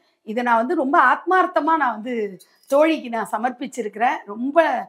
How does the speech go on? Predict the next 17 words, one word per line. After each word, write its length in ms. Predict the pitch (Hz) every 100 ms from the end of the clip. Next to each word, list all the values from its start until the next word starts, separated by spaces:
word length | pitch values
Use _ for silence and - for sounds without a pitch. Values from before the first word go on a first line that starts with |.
| _ _ -
அவங்க 240 | 254 294 269
இதை 160 | 254 240
நேர்ல 320 | 302 370 349
வந்து 200 | 311 294
பார்க்கணும்னு 480 | 277 277 302 302 339
எனக்கு 240 | 302 262
ஒரு 100 | 233 -
தவிப்பும் 500 | 247 294 339 339 302
ஏக்கமும் 420 | 247 269 285 285
இருந்தது. 400 | 240 233 214 247 359 - _ _
அது 180 | - 247
இன்னைக்கு 280 | 254 240 226
நிறைவேறினதுல 760 | 240 262 302 294 254 226 240 294
ரொம்ப 300 | 240 233 302
மகிழ்ச்சி. 360 | 262 233 233 302
நன்றி 320 | 262 202 254 285
தோழி. 220 | 208 185